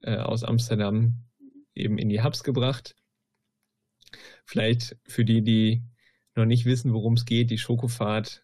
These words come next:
äh, transportiert Schokolade, und zwar mit dem Gedanken, dass die dann komplett emissionsfrei unterwegs war. Der Kakao dafür kommt mit der Tres Ombres, das ist ein Segelfrachter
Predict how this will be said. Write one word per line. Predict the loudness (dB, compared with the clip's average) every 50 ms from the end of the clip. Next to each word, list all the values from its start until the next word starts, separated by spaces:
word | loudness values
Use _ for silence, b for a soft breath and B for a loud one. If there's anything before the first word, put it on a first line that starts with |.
| _ _ -8
äh, | -4 -2 -2 -2 -2 -4 -6
transportiert | -8 -8 -6 -6 -6 -4 -4 -6 -4 -2 -2 -2 -2
Schokolade, | -2 -4 -4 -2 -2 -2 -2 0 0 0 0 0
und | -2 -2
zwar | -4 -4 -4 -2 0 0 -2 -2 -4 B B B B B B B B -6
mit | -4 -2
dem | 0 0 0
Gedanken, | 0 0 -2 -2 -2 0 0 0
dass | 0 0 0
die | -2 -2 0
dann | 0 0 0 0
komplett | -2 -2 -4 -4 -4 -4 -4 -2
emissionsfrei | -2 -2 -2 -2 -2 -2 0 2 2 0 0 -4 -8 -6 -2 0 0 2 2
unterwegs | 2 2 2 2 2 2 2 2 0 0 -2 -4 -4 -4
war. | -2 0 0
Der | -2 -2
Kakao | -4 -4 -8 -8 -4 -2 0 2 2 2 2 2
dafür | 2 2 0 0 0 0 0 2 2 0
kommt | -2 -2 -2 0 0 0 -2 -4 -12 b b b b b b b b b _
mit | -4 -2 0 0
der | 0 -2
Tres | -2 -4 -6 -6 -2 0
Ombres, | 2 2 2 2 2 0 0 -2
das | -4 -4 -4
ist | -4 -2 0
ein | 0
Segelfrachter | 2 2 2 2 2 0 -2 -2 -2 -2 -2 -2 -2 -2 0 0 2 2 0 0